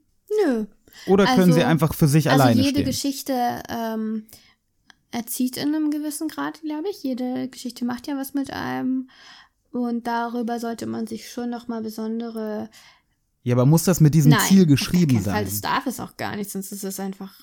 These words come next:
Speaker 1: sonst ist es in der Regel keine gute Geschichte mehr.
Speaker 2: Aha. Und dann ist es doch auch zulässig, wenn, wenn, ähm,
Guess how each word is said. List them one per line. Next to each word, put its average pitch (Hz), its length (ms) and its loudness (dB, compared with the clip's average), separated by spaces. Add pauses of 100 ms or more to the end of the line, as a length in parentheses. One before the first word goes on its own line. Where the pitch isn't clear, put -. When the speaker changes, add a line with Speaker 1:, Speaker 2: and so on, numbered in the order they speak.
Speaker 1:
sonst 202 320 -12
ist 220 120 -12
es 208 300 -10
in 208 180 -10
der 214 160 -8
Regel 214 240 -8
keine 214 320 -8
gute 220 240 -12
Geschichte 214 440 -12
mehr. 202 280 -10 (3250)
Speaker 2:
Aha. 127 600 2 (800)
Und 127 160 2
dann 143 300 4 (1200)
ist 143 120 0
es 139 80 -2
doch 156 120 4
auch 139 160 2
zulässig, 156 640 2
wenn, 131 400 4
wenn, 127 300 4
ähm, 117 420 2